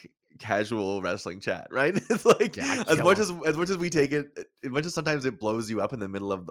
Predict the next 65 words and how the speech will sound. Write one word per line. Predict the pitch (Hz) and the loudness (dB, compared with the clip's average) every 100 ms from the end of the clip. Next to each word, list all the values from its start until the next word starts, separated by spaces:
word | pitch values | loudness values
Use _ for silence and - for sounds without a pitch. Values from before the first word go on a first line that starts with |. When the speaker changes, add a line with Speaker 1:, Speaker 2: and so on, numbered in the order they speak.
| - | -8
Speaker 1:
uh, | 92 - | -6 -2
of | 110 101 | 0 2
our, | 95 | 2
like, | 90 92 92 | 0 -2 -4
of | 90 | -4
our, | 90 87 90 87 - - - _ _ _ _ _ | -2 0 0 -2 -6 -20 -20 _ _ _ _ _
we're | 117 | -4
rolling | 104 101 110 120 110 | 0 2 2 0 0
and | 101 | -4
things | 104 104 | -6 -4
are | 101 | -4
going | 98 98 | -4 -2
good | 98 101 | -2 -2
and | 95 | -2
we're | |
having | 92 92 | -4 -4
a | |
great | 87 87 | -4 -6
time | 98 | -6
with | 92 | -10
the | - | -8
chat, | 85 80 | -4 -2
and | 95 | -4
then | 82 | -8
someone | 90 85 87 | -6 -6 -4
asks | 80 - | -8 -8
a | |
random | 73 78 | -8 -10
question. | 76 76 - 113 127 - | -8 -8 -6 -10 -10 -12
It's | 101 | -6
like, | 92 85 - | -4 -4 -6
sometimes | - 185 214 180 | -2 2 2 2
it | |
is | 160 156 | 0 2
just | 160 151 | 0 2
somebody, | 127 120 131 | 0 2 0
<laughs> | |
like, | 123 123 143 160 - - 269 269 247 226 - | 4 4 4 0 -6 -4 0 0 0 -2 4
a | 151 | 4
kid | 147 180 165 165 | 4 0 2 2
on | 135 131 135 | 2 2 0
Twitch | 127 113 120 - | 0 2 2 0
who's | 131 127 | -2 0
like, | 135 - | 0 0
"Ooh, | 262 | -2
wrestling | 180 185 - 127 | 2 2 0 -4
talk." | - 82 76 - | -2 -2 -2 0
<laughs> | 220 | 2
Speaker 2:
It | - 247 220 254 | 4 6 10 10
is | 339 | 8
true | 285 330 | 6 8
that | 311 | 8
I | 202 | 6
don't | 165 - 233 240 | 6 8 8 8
want | 214 233 | 0 0
them | 185 | -2
here | 160 160 151 | -2 0 0
either, | 170 151 127 | 0 0 -6
though. | 104 | -10
You | 101 | -6
know | - | -2
what | - 269 | 2 4
I | 262 | 4
mean? | 202 196 247 226 | 2 -2 -6 -8
So, | - 208 147 | -2 0 -2